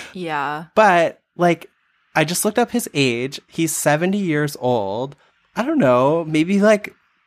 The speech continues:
Speaker 2: be a little grateful that so many people are thirsting over you at that
Speaker 1: Yeah, like, I
Speaker 2: age.
Speaker 1: think that, uh, I think that's exactly, like, a reason why they probably did it. They probably thought it'd be, like, funny to do this thing of, like,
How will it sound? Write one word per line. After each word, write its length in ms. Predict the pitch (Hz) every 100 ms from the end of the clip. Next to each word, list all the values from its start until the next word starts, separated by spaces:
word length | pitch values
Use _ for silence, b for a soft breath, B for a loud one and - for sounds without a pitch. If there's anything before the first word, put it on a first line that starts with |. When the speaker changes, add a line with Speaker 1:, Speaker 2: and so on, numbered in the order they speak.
| -
Speaker 2:
be 100 | 156
a 60 |
little 220 | 170 180 156
grateful 640 | 131 131 - - 131 127
that 220 | 131 -
so 180 | - 127
many 140 | 131
people 280 | 127 135 131
are 80 | 123
thirsting 560 | - 127 139 - 135 117
over 240 | 117 120
you 460 | 113 110 104 110 -
at 260 | 117 113 - B B B B B -
that 220 | 120 -
Speaker 1:
Yeah, 180 | 247 247
like, 240 | 240 233
I 60 | 240
Speaker 2:
age. 120 | -
Speaker 1:
think 200 | 247 240
that, 300 | 285 381 -
uh, 120 | 226 214 _ -
I 120 | 226
think 260 | - 233
that's 240 | 262 269 330
exactly, 560 | 262 220 202 - 233
like, 220 | 233 220 220
a 100 | 220
reason 460 | 196 185 190 202
why 220 | 180 165 175
they 120 | 185
probably 320 | 208 185 185
did 140 | 185 185
it. 40 |
They 140 | 185 180
probably 260 | 180 180
thought 220 | 190 196
it'd 100 | 196
be, 80 | 190
like, 180 | 190 175
funny 440 | - 175 180 180
to 140 | 170 175
do 240 | 160 165
this 280 | 165 160 -
thing 320 | - 175 175
of, 160 | 156 151
like, 320 | 165 135 -